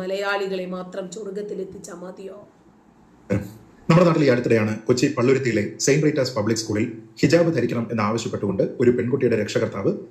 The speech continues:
Speaker 2: പിന്നീട് ചില രാഷ്ട്രീയ പാർട്ടി നേതാക്കന്മാർ ഒക്കെ തന്നെ ഒരു വലിയ പ്രശ്നം ഉന്നയിക്കുന്നത്. ഈ ഒരു സമയത്ത് ഹിജാബിനെ അനുകൂലിക്കുന്ന ആൾക്കാരെല്ലാവരും ഒരേ സ്വരത്തിൽ പറഞ്ഞത് അത് ഇസ്ലാം മതവിശ്വാസ പ്രകാരമുള്ള അടിസ്ഥാനമായിട്ടുള്ള അനിവാര്യമായിട്ടുള്ള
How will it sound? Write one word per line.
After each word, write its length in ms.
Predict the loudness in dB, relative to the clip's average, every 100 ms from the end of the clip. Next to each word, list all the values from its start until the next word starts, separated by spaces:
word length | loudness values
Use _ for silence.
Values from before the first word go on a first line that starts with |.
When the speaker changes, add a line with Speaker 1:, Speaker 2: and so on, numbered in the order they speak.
| -2
Speaker 2:
പിന്നീട് 240 | 0 4 2
ചില 120 | 2 0
രാഷ്ട്രീയ 320 | 0 2 2 2
പാർട്ടി 220 | -2 -4 0
നേതാക്കന്മാർ 440 | 2 0 0 -2 -2 -2
ഒക്കെ 120 | -2
തന്നെ 160 | 0 -4 -4 -12 0 2
ഒരു 80 | 4
വലിയ 200 | 4 2 -2 -6
പ്രശ്നം 260 | -4 -2
ഉന്നയിക്കുന്നത്. 380 | 0 -2 -4 -8 -16 _ _ 4
ഈ 20 | 6
ഒരു 80 | 6
സമയത്ത് 260 | 0 -2 -2 0
ഹിജാബിനെ 380 | 2 2 4 2 0
അനുകൂലിക്കുന്ന 420 | 0 0 0 -2
ആൾക്കാരെല്ലാവരും 580 | -2 -2 0 0 0 -2 0
ഒരേ 120 | 2 2
സ്വരത്തിൽ 260 | 0 -4 -6
പറഞ്ഞത് 240 | -6 -2 -2 -2 -16 _ 0
അത് 100 | 2 2 0
ഇസ്ലാം 240 | 0 0
മതവിശ്വാസ 400 | 0 -2 -2 -4 -4
പ്രകാരമുള്ള 380 | -2 -2 -2 -2 -4 -2
അടിസ്ഥാനമായിട്ടുള്ള 680 | -2 0 -2 -2 -4 -2 -2 -2
അനിവാര്യമായിട്ടുള്ള 640 | 0 2 2 -2 -4 -4